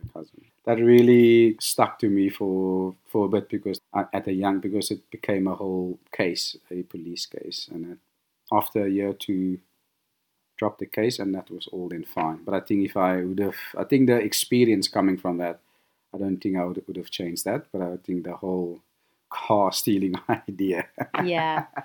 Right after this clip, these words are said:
Speaker 1: <laughs> Which was quite, uh, quite heavy, but I think the whole experience of, of, I mean, we were away for two weeks. We managed to steal the car. We ended up in Durban. So
Speaker 2: Wow.
Speaker 1: from, from here all the way to Durban.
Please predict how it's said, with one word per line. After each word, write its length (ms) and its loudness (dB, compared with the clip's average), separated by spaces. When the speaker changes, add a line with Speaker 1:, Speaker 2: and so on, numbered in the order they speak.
Speaker 1:
<laughs> 340 -14
Which 180 -4
was 140 0
quite, 460 0
uh, 200 -2
quite 320 -4
heavy, 180 0
but 300 -6
I 60 -4
think 300 -2
the 60 -4
whole 200 0
experience 720 2
of, 220 -4
of, 280 -2
I 60 -4
mean, 180 -2
we 120 0
were 300 0
away 220 0
for 140 -8
two 220 -2
weeks. 220 2
We 80 4
managed 420 6
to 60 -2
steal 260 2
the 80 -2
car. 380 -2
We 320 -2
ended 260 0
up 160 -8
in 80 -2
Durban. 480 0
So 160 -6
Speaker 2:
Wow. 280 -4
Speaker 1:
from, 200 -4
from 260 -4
here 180 -2
all 220 -6
the 100 -8
way 200 -2
to 120 -14
Durban. 420 -4